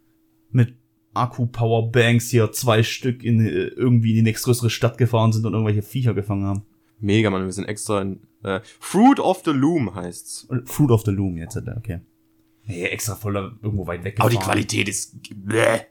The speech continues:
Speaker 1: Die ist richtig schlecht.
Speaker 2: Mega schlecht. Du wäschst die einmal und die geht drei Nummern ein.
Speaker 1: Erstens das und zweitens mal juckt es so. Das ist so nicht,
Speaker 2: Ja.
Speaker 1: nicht so
Speaker 2: Ist nicht
Speaker 1: schön.
Speaker 2: angenehm.
Speaker 1: Ja.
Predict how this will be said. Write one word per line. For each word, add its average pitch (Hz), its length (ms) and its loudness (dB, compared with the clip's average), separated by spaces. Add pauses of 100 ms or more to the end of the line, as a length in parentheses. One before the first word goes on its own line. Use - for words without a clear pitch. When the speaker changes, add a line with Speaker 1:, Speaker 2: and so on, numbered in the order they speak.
(220)
Speaker 1:
Die 113 60 0
ist 110 120 0
richtig - 180 -4
schlecht. 90 320 -6
Speaker 2:
Mega 127 380 2
schlecht. 101 280 -2
Du 110 100 0
wäschst 131 240 4
die 123 100 2
einmal 123 300 2
und 117 80 2
die 107 60 -2
geht 113 180 0
drei 117 220 4
Nummern 101 240 2
ein. 90 240 -2 (560)
Speaker 1:
Erstens 107 340 -2
das 107 180 -2
und 101 120 -4
zweitens - 320 -6
mal 92 120 -8
juckt - 280 -8
es - 120 -10
so. 80 180 -6
Das 80 120 -12
ist 87 140 -8
so 101 80 -4
nicht, 110 100 2
Speaker 2:
Ja. 98 320 0 (140)
Speaker 1:
nicht 120 200 0
so 110 380 -4 (140)
Speaker 2:
Ist - 120 -6
nicht 123 100 4
Speaker 1:
schön. 113 80 0
Speaker 2:
angenehm. 101 380 -2
Speaker 1:
Ja. 107 140 -6